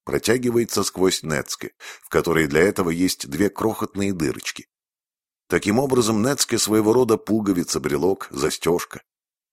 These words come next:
Со временем их стали делать в виде фигурок из камней слоновой кости, панциря черепахи и самые лучшие из дерева – самшита,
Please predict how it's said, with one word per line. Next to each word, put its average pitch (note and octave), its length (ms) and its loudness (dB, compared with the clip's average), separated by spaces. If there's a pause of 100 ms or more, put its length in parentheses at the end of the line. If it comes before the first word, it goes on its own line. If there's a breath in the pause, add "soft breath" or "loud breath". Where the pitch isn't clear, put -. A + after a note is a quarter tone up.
(120)
Со D2+ 200 -2
временем A#2 480 2
их G2+ 260 -2
стали G#2 280 0
делать G#2+ 360 0
в F#2+ 60 -6
виде G2 180 0
фигурок G2 520 -2
из - 120 -2
камней F#2+ 420 0
слоновой F2 480 2
кости, G2 420 -2
панциря F2 480 0
черепахи D#2 760 -4 (140)
и D#2 100 -6
самые F2+ 360 2
лучшие A2 480 0
из E2+ 260 -4
дерева – B1 420 -6 (400)
самшита, D#2+ 720 -2